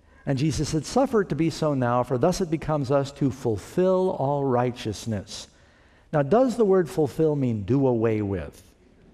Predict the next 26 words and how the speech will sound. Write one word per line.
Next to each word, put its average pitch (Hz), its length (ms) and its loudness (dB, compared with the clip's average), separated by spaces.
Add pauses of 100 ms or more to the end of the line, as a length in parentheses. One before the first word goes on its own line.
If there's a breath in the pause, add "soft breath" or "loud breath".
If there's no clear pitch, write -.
(680 soft breath)
Where 156 180 6
Jesus 165 680 0
had 180 160 2
said 160 560 2 (300)
to 151 100 2
John, 143 420 2 (360 loud breath)
"You 165 100 2
need 214 160 2
to 175 80 0
do 151 140 2
this 147 260 0
to 143 320 0
do 214 320 4
away 156 420 6
with 131 140 4
all 127 180 4
righteousness." 117 640 -2
No, 135 140 2
it 147 100 -4
means 147 240 -2
to 143 100 -2
complete, 202 720 -2
to 151 100 0
fulfill 165 680 -2
all 127 180 0
righteousness. 110 680 -2